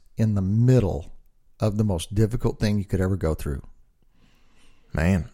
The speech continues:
Speaker 1: So when you look at it that way, does that, how, how does that make you emotionally feel about the hardship, John, if you look at it that way versus,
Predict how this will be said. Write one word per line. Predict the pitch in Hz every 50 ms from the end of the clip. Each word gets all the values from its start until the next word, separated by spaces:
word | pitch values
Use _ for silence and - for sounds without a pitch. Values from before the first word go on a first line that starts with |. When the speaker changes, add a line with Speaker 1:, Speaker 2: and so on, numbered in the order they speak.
| - - - _ - - _ _ _ _ - _ _ -
Speaker 1:
So | - - - 127 120 117 113 -
when | - - 120 120 117
you | 117 110 107
look | 117 165 196 -
at | 240
it | 135 -
that | - 95 82 80
way, | 82 76 76 76 82 90 95 - - - _ _ _ _ _ -
does | - 117 113 95
that, | 117 110 107 107 - -
how, | 117 127 123 135 - - - -
how | 117 127 143
does | 143 120
that | 139 117 127
make | 123 123 117 - -
you | 123 120
emotionally | 104 104 110 113 120 120 - - 113 104 95
feel | 85 - - - - 143 143 127 110 101 95 90
about | - 95 107 104 101 -
the | 98
hardship, | 90 98 107 117 113 - - 107 101 104
John, | 98 - 87 85 85 87 87 85 - - - - - - - - -
if | - 107 -
you | 113 120
look | 120 120 -
at | 120 104 98
it | 92 -
that | 107 104 113
way | 101 95 92
versus, | 90 82 101 98 95 - - 98 95 90 92 - -